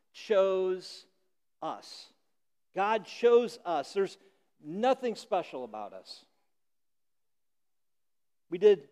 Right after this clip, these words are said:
nothing good. It's not like God's like, "Well, that person there's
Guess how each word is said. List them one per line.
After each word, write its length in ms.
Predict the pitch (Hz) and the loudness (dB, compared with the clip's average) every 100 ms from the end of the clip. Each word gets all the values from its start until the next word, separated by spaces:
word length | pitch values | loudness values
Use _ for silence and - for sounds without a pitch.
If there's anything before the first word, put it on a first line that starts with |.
| - | -14
nothing 720 | 160 175 208 202 180 143 127 - _ 120 | -10 -4 -2 -2 -6 -10 -12 -18 _ _
good. 400 | 160 151 123 120 | -2 0 -2 -6
It's 180 | 131 190 | -10 -8
not 180 | 196 | -4
like 220 | 180 175 143 | -2 -4 -2
God's 320 | 185 185 151 | -2 -2 -4
like, 280 | 170 160 185 | -4 -4 -2
"Well, 260 | 190 190 | 0 0
that 260 | 190 190 - | 0 -4 -4
person 380 | 208 180 175 170 | -6 -6 -10 -6
there's 340 | 175 175 - | -4 -4 -8